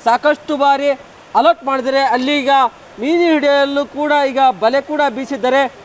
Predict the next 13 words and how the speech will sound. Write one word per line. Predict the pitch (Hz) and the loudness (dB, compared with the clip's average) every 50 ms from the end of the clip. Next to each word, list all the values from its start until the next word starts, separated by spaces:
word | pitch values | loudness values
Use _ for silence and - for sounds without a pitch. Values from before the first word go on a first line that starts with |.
| - - - | -18 -8 -4
ಅದರ | 196 226 269 285 | -4 0 0 0
ಪಕ್ಕದಲ್ಲೇ | 277 - - 277 - - 339 320 320 320 330 330 | 0 0 -4 -6 0 0 2 2 2 2 2 2
ಅಪಾಯದ | 302 233 214 220 - 302 320 311 | 0 -2 -4 -2 0 0 0 0
ಮಟ್ಟ | 311 285 294 294 - - 294 285 | 0 0 -2 -2 0 0 0 0
ನೀರು | 277 294 311 320 311 269 - - - - - - - | 0 -2 -2 -2 -2 -2 -6 -10 -20 -20 -8 -4 -2
ಹರಿದು | 262 294 330 262 320 | -2 -2 0 0 -2
ಹೋಗ್ತಾ | 302 285 - - 277 | -2 -2 -2 -4 -4
ಇದೆ. | 269 285 285 262 | -2 -2 -2 0
ನಾವು | 262 269 269 269 | 0 0 0 0
ನೋಡಬಹುದು, | 269 285 311 330 320 294 294 285 277 277 277 233 294 302 285 262 - - - - - - 170 151 - | 0 0 0 0 0 0 0 2 2 0 0 0 0 -2 -2 -2 -4 -12 -20 -20 -20 -20 -18 -12 -6
ಜೀವದ | 233 277 302 311 311 294 320 | -4 -2 0 0 0 2 2
ಹಂಗು | 294 269 269 285 285 285 302 | 2 2 0 -2 -4 -6 -6
ತೊರೆದು | - - 269 262 240 226 302 302 302 277 | -4 -4 -4 -4 -4 -4 -2 -2 -2 -2